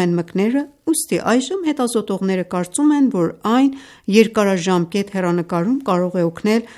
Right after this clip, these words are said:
դիետայի և քաշի նվազման հարցում։ Իհարկե, դեռ շատ գործողություններ պետք է կատարվեն այս գործընթացը վերլուծելու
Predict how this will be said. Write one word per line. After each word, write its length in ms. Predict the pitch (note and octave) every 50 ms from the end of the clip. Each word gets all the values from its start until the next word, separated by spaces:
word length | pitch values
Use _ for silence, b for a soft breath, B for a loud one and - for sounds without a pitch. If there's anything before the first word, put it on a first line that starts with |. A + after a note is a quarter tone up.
| B B B
դիետայի 640 | G#3 E3+ G3+ G3 F#3 F3+ F#3 F#3+ F#3 F3 F3 F#3+ G3 G3+ F#3+ F3+
և 80 | F3 F3 - -
քաշի 440 | - F3+ E3+ E3+ E3 - - - C#4+ C#4
նվազման 500 | A#3 F#3 G3 F3+ E3+ - - E3+ E3+ E3+ E3 E3+
հարցում։ 400 | E3 E3 - - - - - b b b b b b b b -
Իհարկե, 460 | A3+ F#3+ G3 G3 G3 G3 - - F3+ E3+ E3 - - _ _ - F#3 G3+
դեռ 140 | G3 - -
շատ 300 | - - C#4+ D4+ D4+ D4+ -
գործողություններ 760 | C4 B3+ B3 - B3 A3+ A#3 A3+ - - B3 A#3+ C4 C4+ C4+
պետք 160 | A3 G#3 -
է 80 | - G#3+
կատարվեն 520 | - G#3 G3+ G#3 G#3+ G#3 G3+ C4 C#4 C4+ C4+ B B B B B - G#3
այս 100 | G#3 - - -
գործընթացը 640 | A3 G3+ G3 - F#3+ F#3 F3+ - G#3 G#3 G3+ - G#3 F3
վերլուծելու 640 | F#3 F#3 F3 E3+ F3 F3 - F#3 F3 E3+ F3+ B3 C#4